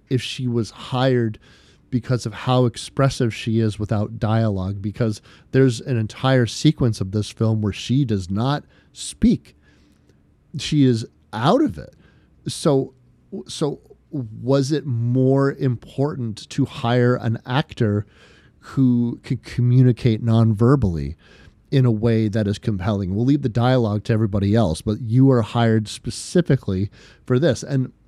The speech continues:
again, I don't think that she's not a capable actor. There's just one scene in particular, and we'll get to it when we break down the plot a little bit,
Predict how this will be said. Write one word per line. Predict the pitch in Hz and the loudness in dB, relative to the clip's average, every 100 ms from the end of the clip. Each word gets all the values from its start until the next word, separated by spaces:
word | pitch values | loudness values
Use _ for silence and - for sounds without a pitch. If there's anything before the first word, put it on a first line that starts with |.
| _ _ | _ _
again, | 131 120 156 131 117 _ _ _ _ _ _ _ _ _ - - | -6 -2 0 0 -4 _ _ _ _ _ _ _ _ _ -20 -8
I | - 139 | -2 0
don't | 156 151 | 0 0
think | 147 139 | -2 0
that | 123 113 - - _ | 0 -2 -4 -20 _
she's | - 135 117 | -2 0 2
not | 117 123 | 2 0
a | |
capable | 117 127 120 110 104 95 | 0 -4 -4 -4 -6 -6
actor. | 104 - 143 151 _ - _ _ _ - | -6 -6 -6 -8 _ -20 _ _ _ -4
There's | 117 143 147 | 2 2 2
just | 208 190 | -2 -2
one | 117 117 123 | 0 0 0
scene | 139 123 | 0 -2
in | |
particular, | 117 - 113 131 120 127 | -2 -6 -6 -2 0 0
and | - 117 110 | -2 -4 -2
we'll | 127 | -2
get | 117 104 | -2 -4
to | - 123 | 0 0
it | 127 | 0
when | 113 110 | -2 -2
we | |
break | 104 110 107 | -2 -2 -2
down | 113 | -2
the | 104 | -2
plot | - 95 98 | -4 -4 -4
a | |
little | 110 120 | -2 0
bit, | 123 135 | 0 0